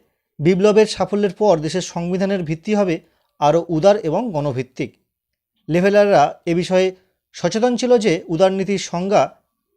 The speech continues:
সকলের কাছে সমান নয়।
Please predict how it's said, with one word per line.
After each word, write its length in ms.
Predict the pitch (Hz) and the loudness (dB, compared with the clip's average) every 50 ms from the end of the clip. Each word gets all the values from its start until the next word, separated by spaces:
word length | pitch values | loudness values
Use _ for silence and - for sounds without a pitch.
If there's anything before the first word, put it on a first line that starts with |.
| _ _ _ _ | _ _ _ _
সকলের 420 | - - - 185 180 196 202 208 196 | -6 0 0 2 2 2 2 0 2
কাছে 440 | 220 214 202 - 196 165 190 - _ _ _ _ _ _ _ _ _ _ _ | 2 2 2 2 0 -2 -2 -4 _ _ _ _ _ _ _ _ _ _ _
সমান 420 | - - 175 170 170 165 156 147 139 | -10 -6 -2 -2 0 0 -2 -2 -6
নয়। 80 | 110 | -8